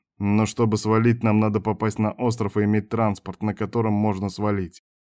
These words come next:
прямо сказал шеф, мгновенно включая в дело всех, кто еще сомневался. Один только Лотар сильнее сжимал зубы, но молчал, понимая, что свои суждения ему лучше держать при себе,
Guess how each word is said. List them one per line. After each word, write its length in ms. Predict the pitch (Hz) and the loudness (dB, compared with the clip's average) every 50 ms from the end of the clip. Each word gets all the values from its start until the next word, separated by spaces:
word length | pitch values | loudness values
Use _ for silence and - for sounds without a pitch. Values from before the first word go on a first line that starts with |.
| _ _ _ _ _ | _ _ _ _ _
прямо 300 | - 104 101 92 90 87 | -4 -4 -2 -2 -4 -4
сказал 340 | - - 98 92 95 95 92 | -6 -4 -4 -2 -2 -4 -4
шеф, 300 | - - 117 113 117 - | -4 -2 -2 -2 0 0
мгновенно 640 | 110 110 107 104 110 110 113 110 117 120 117 113 104 | 0 0 2 2 2 2 2 2 2 2 2 0 0
включая 480 | - - 107 98 - - 107 104 98 | -2 -4 -6 -6 -4 -2 -2 -2 -2
в 80 | 92 92 | -4 -4
дело 280 | 95 101 98 98 95 | -4 -4 -4 -4 -4
всех, 300 | 90 - - 104 95 - | -6 -6 -6 -8 -8 -8
кто 220 | - - - - 92 | -10 -16 -10 -8 -8
еще 260 | 92 87 - - 82 | -6 -8 -8 -12 -14
сомневался. 720 | - - 95 95 95 95 92 90 87 - - - - - _ _ _ _ _ _ _ _ _ _ _ _ _ _ - | -12 -10 -6 -6 -4 -4 -4 -6 -6 -8 -12 -16 -20 -20 _ _ _ _ _ _ _ _ _ _ _ _ _ _ -8
Один 440 | 95 95 101 101 107 135 165 170 - | -6 -4 -2 0 2 2 2 2 2
только 320 | 151 156 147 139 - 147 | 2 0 0 0 0 0
Лотар 480 | 147 147 147 143 143 - 147 139 120 110 | 0 2 2 0 0 -2 -2 -2 -2 -2
сильнее 460 | - - 107 107 110 117 117 113 104 | -2 -2 -2 0 0 2 0 0 0
сжимал 440 | 98 92 101 107 107 110 107 101 95 | -2 -2 -2 0 0 0 0 0 -2
зубы, 380 | 95 101 120 123 110 104 101 | -2 -2 -2 -2 0 0 0
но 160 | 98 104 104 | 0 0 0
молчал, 560 | 101 101 101 101 101 - - 123 113 101 90 - | 0 0 -2 -2 -4 -6 -6 -6 -4 -4 -6 -8
понимая, 560 | - 98 101 98 98 98 104 107 95 87 82 | -8 -6 -4 -2 -2 -2 -2 -4 -4 -6 -10
что 160 | - - 90 | -12 -14 -14
свои 260 | - - 92 92 92 | -12 -10 -8 -8 -8
суждения 540 | 90 - - 92 90 90 101 98 95 95 95 | -8 -8 -10 -10 -8 -6 -4 -2 -2 -2 -2
ему 200 | 98 98 98 98 | -2 -2 -2 -2
лучше 240 | 98 98 - - 98 | -4 -6 -8 -10 -8
держать 340 | 98 101 95 160 170 - _ | -6 -6 -6 -6 -8 -10 _
при 100 | - 98 | -12 -12
себе, 400 | 92 - 107 107 107 110 92 87 | -10 -8 -6 -4 -2 -2 -4 -4